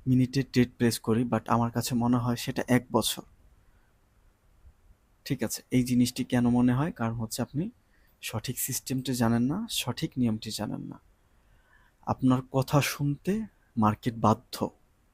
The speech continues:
ঠিক আছে? মার্কেট আপনার কথা শুনে, শুনতে বাধ্য।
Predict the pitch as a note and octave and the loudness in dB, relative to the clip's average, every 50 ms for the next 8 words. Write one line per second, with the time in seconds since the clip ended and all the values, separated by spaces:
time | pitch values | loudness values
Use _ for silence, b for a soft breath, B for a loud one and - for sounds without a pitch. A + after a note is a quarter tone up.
0 | _ _ - - B2 - A2+ G#2+ - - - - _ b b b b b b b | _ _ -4 -4 -4 -2 -2 -6 -6 -8 -10 -14 _ b b b b b b b
1 | b b b - - A2 G#2 G#2 - - - C3 - A#2 A2 - A#2 A#2 A#2 - | b b b -6 -2 0 0 0 -2 -2 -4 -2 -2 -2 -4 -2 -2 -2 -2 -2
2 | A2+ A2 - A#2+ A2+ - - A#2+ A2+ A2+ A2 - _ - - - A#2+ A2 - A2 | -6 -6 -2 -2 -2 -2 -2 -2 0 0 -2 -2 _ -10 -2 -2 -2 0 0 -2
3 | G#2 G#2 G#2 - _ - - - - | -2 -2 -4 -4 _ -20 -18 -18 -18